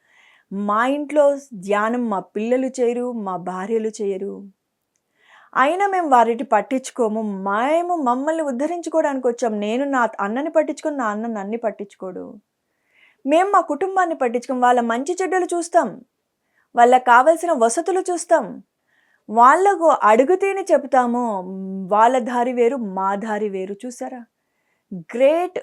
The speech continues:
ఒక ఇండస్ట్రీలో ప్రముఖులు వాళ్ళిద్దరూ. వారి నోటి, వారి ఇంటర్వ్యూలోనే విన్నాం ఆ విషయాలు అవన్నీ. సొంత భార్యలకు కూడా, అంటే వాళ్ళకు తెలియపరిచినా నచ్చనప్పుడు బలవంతం చేసే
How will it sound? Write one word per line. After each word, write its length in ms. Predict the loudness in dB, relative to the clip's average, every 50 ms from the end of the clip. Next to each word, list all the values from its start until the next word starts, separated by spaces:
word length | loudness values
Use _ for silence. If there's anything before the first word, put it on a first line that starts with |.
| -8 -8
ఒక 160 | -6 -4 -2
ఇండస్ట్రీలో 1040 | -2 -2 -2 -2 0 0 0 0 -2 -4 -6 -4 -2 0 0 0 0 -2 -4 -6 -10 _ _ _ _ 0
ప్రముఖులు 440 | 0 0 2 0 -2 -2 -2 0 0
వాళ్ళిద్దరూ. 600 | 0 0 -2 -4 -6 -10 -12 -14 -14 -14 -16 -18 -20 _ _ _ _ _ _ _ _ _ _ _ _ _ _ _ _ _ _ -2
వారి 320 | 2 4 6 6 6 4 2
నోటి, 240 | -2 -2 -2 -2 0
వారి 260 | 4 4 4 4 2
ఇంటర్వ్యూలోనే 580 | 0 -2 -2 -2 0 0 0 0 0 -2 -2
విన్నాం 280 | -4 -4 -4 -4 -4 -4
ఆ 60 | -6
విషయాలు 380 | -6 -8 -8 -8 -6 -6 -6 -6
అవన్నీ. 400 | -8 -10 -12 -14 -14 -16 -18 _ _ _ _ _ _ _ _ _ _ _ _ _ _ _ _ _ _ _ _ _ _
సొంత 420 | -4 2 4 4 4 4 2 -2
భార్యలకు 800 | -2 0 -2 0 4 4 4 4 4 4 2 2 0 0 -2 -2
కూడా, 260 | 0 0 0 0 0
అంటే 440 | -2 -4 -4 -6 -6 0 2 2 4
వాళ్ళకు 520 | 4 4 2 2 0 0 -2 -2 -2 -4
తెలియపరిచినా 920 | -6 -8 _ _ 0 2 2 2 2 2 4 2 2 2 -2 -4 -4 -4 -4
నచ్చనప్పుడు 680 | -2 -2 -2 -2 -2 -2 -2 -2 -2 -2 -2 -2 -2
బలవంతం 640 | 2 4 4 6 6 4 2 -2 -4 -4 -4 -4 -4 -2
చేసే 500 | -4 -4 -2 0 0 0 0 0 -2 -4